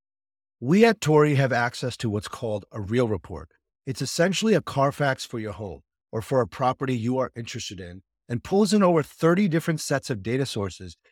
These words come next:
to give you a complete view into the home. We're talking solar potential, appliance info, valuation data, permits that have been pulled, school and crime data, climate risk factors, and a whole lot more. Starting in twenty twenty-four,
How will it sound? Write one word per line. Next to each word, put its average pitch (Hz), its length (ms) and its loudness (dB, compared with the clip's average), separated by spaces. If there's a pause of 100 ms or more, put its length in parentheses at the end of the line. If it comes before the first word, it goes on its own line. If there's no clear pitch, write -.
to 117 100 -12
give 127 200 -4
you 151 100 2
a 120 60 2
complete 160 560 -8
view 107 480 -6 (120)
into 120 280 -8
the 98 80 -8
home. 98 240 -18 (360)
We're 160 120 0
talking 170 360 0
solar 143 420 0
potential, 123 600 -4 (220)
appliance 160 580 0
info, 113 420 -4 (240)
valuation 139 800 0
data, 104 380 -8 (280)
permits 208 460 0
that 170 100 0
have 151 140 4
been 127 140 0
pulled, 101 420 -4 (200)
school 220 500 -2
and 143 160 -2
crime 170 420 2
data, 101 360 -4 (220)
climate 202 440 0
risk 143 260 -4
factors, 98 540 -4 (180)
and 110 100 -6
a 104 60 -4
whole 160 340 0
lot 143 280 2
more. 104 260 -8 (220)
Starting 208 380 4
in 185 100 2
twenty 175 220 0
twenty-four, 135 720 0